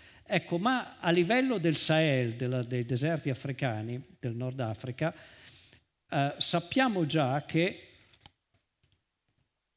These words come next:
sempre da qua al duemilacinquanta il riscaldamento climatico produrrà circa centocinquanta milioni di migranti climatici.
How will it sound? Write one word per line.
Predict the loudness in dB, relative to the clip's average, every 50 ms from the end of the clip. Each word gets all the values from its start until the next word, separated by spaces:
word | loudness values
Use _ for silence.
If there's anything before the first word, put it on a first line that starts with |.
| _ _ _ _ _ _ -20 -14
sempre | -8 -6 -4 -2 -2 -2 -2 -2 -2 0
da | 0 -2 -2
qua | -2 -2 -2
al | 0
duemilacinquanta | 0 0 0 2 2 2 2 0 -2 -4 -6 -8 -8 -10 -6 -4 -4 -4 -4 -6 -8 -6 -6 -6 -6 -6 -10 -10 -4
il | -2 -2
riscaldamento | -2 -2 -2 -2 -2 0 2 0 0 0 -2 -4 -4 -6 -6
climatico | -4 -4 -4 -4 -4 -6 -6 -6 -6 -6 -6 -8
produrrà | -6 -6 -6 -6 -6 -8 -8 -8 -10 -10 -12 -16 _ _ _ -20 _ _ _ _ _ -20 _ _ _ _ _ _ _ _ _ _ _ _ _ _ _
circa | -6 -2 -2 -2 -2 -2 -4 -4
centocinquanta | -4 -4 -4 -4 -4 -8 -10 -8 -8 -8 -6 -6 -6 -6 -6 -6 -8 -6
milioni | -6 -6 -6 -6 -6 -8 -8 -10 -10 -10 -10 -10 -8
di | -6
migranti | -6 -4 -4 -4 -6 -6 -6 -8 -10 -10 -12 -12
climatici. | -10 -10 -10 -10 -10 -10 -12 -14 -16 -16 -16 -16 -18